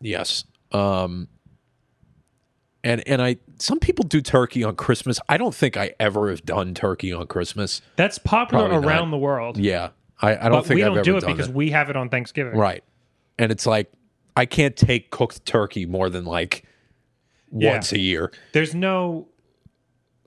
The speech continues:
Speaker 2: there's no way. You've never done a goose, have you?
Speaker 1: No.
Speaker 2: Yeah, I don't know anybody who's done a goose.
Speaker 1: Have you done a goose?
Speaker 2: No.
Speaker 1: Um, <laughs> that reminds me of the, <laughs> I don't know why,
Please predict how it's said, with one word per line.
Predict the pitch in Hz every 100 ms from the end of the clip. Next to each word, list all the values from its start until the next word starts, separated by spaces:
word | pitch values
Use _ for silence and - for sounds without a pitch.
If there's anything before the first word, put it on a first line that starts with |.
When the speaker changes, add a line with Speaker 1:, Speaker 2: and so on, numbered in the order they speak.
| _ _ _ _ _ _ 175 _ _
Speaker 2:
there's | 147 135
no | 139 147 160
way. | 151 151 143 135 _ _ _ _ -
You've | 139
never | 175 151
done | 127 110
a |
goose, | 101 147 139 117
have | - 120 123
you? | 143 -
Speaker 1:
No. | 120 85 82 - - -
Speaker 2:
Yeah, | 123 107
I | 127
don't | 123
know | 120
anybody | 110 104
who's | 101
done | 104 101
a |
goose. | 95 104 98 -
Speaker 1:
Have | 113
you | 87 90
done | 95 101
a |
goose? | 95 113 113 101 - - _ _ _ -
Speaker 2:
No. | 95
Speaker 1:
Um, | 87 82 80 - _ _ _ _ _ _ _ _ _ _ _ _ _
<laughs> | - - - - _ _ _ - - -
that | 160
reminds | 156 117 110 90
me | 95
of | 87 82 76 _ - _ _ _ _ _ _ -
the, | - - - - -
<laughs> | - _ - -
I | 139
don't | 110
know |
why, | 95 85 95